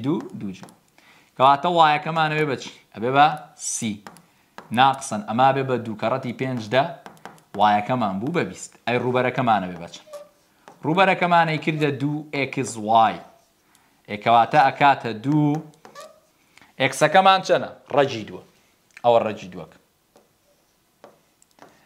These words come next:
ئەویش چەندە؟ بیست. ئێ بیست کەڕەتی دوو ئەبێ بە چل. کەواتە بێ بە چل ڕەجی دوو. ئەزیزەکەی من، ئەم پرسیاریان ڕێگای خێرای نییە، ئاگال لێبێ، باشە؟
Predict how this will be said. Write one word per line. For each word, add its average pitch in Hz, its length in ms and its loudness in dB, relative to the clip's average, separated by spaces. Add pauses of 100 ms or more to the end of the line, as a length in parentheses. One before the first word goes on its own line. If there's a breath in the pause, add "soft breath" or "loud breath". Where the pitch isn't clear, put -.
(280 soft breath)
ئەویش 151 260 2
چەندە؟ 160 300 0
بیست. 104 240 -10 (580)
ئێ 113 60 -2 (100)
بیست 185 220 -6
کەڕەتی 160 440 2
دوو 143 160 0 (180)
ئەبێ 113 240 -4
بە 110 120 -4
چل. - 160 -14 (800 soft breath)
کەواتە 104 340 0
بێ 135 140 -2
بە 120 80 0 (100)
چل 131 340 0 (440)
ڕەجی 110 420 -4 (500)
دوو. 127 140 -2 (680 soft breath)
ئەزیزەکەی 113 580 0
من، 170 120 0 (340)
ئەم 120 120 0 (440)
پرسیاریان 127 760 4
ڕێگای 127 340 0
خێرای 113 380 0 (100)
نییە، 98 180 -8 (100)
ئاگال 101 400 -4
لێبێ، 82 280 -10
باشە؟ 107 260 -8